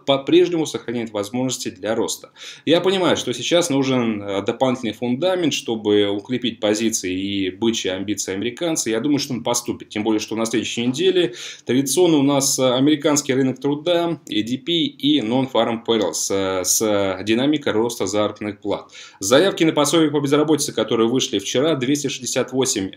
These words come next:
тысяч против, э, прошлого двести пятьдесят девять тысяч. Вроде бы как, э, м, количество заявок выросло, это плохо. Но это неплохо, потому что у нас индикатор всё равно держится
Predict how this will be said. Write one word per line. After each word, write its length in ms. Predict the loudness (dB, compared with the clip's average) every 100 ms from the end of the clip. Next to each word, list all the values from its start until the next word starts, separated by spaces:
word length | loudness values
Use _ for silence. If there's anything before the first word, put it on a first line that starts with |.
| -8 -2
тысяч 420 | 0 0 -2 0 -2
против, 220 | 0 -2 0
э, 460 | -2 0 0 0 -2 -18 -2
прошлого 480 | 2 2 2 2 4
двести 300 | 2 0 -4
пятьдесят 500 | -4 -2 0 -2 0
девять 300 | 0 0 -2
тысяч. 280 | -6 -6 -2
Вроде 260 | 0 2
бы 160 | 0 0
как, 320 | 0 0 0
э, 240 | 0 0 -2
м, 440 | -6 -6 -8 -8
количество 440 | -2 0 2 -2
заявок 380 | -2 0 0 -2
выросло, 380 | 2 2 2 0
это 180 | -2 -4
плохо. 400 | -6 -4 -4 -2
Но 240 | 0 2 0
это 360 | 0 0 -2
неплохо, 800 | -2 -2 -2 -2 2 2 2 -8
потому 300 | -4 0 0
что 180 | 0 -2
у 20 |
нас 240 | -2 -2 0
индикатор 520 | 0 0 -2 -2 -2
всё 160 | 0 0
равно 240 | 2 2
держится 640 | 0 0 2 2 0 -6